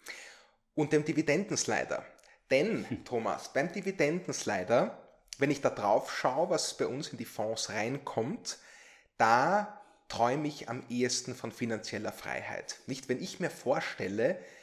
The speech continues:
Speaker 1: dass ich tatsächlich alleine diese Summen bekommen würde, die da in die Fonds reinkommen, dann denke ich mir, na, da könnte ich aber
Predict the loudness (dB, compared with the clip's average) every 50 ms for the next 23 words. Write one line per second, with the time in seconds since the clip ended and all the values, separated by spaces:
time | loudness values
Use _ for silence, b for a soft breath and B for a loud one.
0 | B B B B -2 0 0 0 0 -2 -4 -6 -8 -14 -20 _ _ _ _ -6
1 | -6 -6 -8 -8 -8 -8 -2 0 0 0 0 -2 -6 -8 -8 -6 -4 -2 0 2
2 | 2 2 0 0 -4 -6 -6 -6 -4 -4 -2 -2 0 0 0 0 0 -2 -4 -10
3 | -10 -6 -4 -4 -2 -2 -2 -4 -4 -4 0 2 2 2 4 2 0 -2 -4 -10
4 | -18 -20 -8 -4 0 2 4 4 4 2 0 -6 -6 -2 0 0 0 0 0 0
5 | 0 -2 -2 -2 -4 -4 -2 -2 -2 -2 -2 -2 -2 -4 -2 -2 -2 -4 -4 -6
6 | -10 -6 -4 -2 -2 -2 B B B B B -4 2 4 4 4 2 B B B
7 | B B -2 -2 0 0 0 -2 -2 -4 -4 -4 0 6 8 8 8 8 B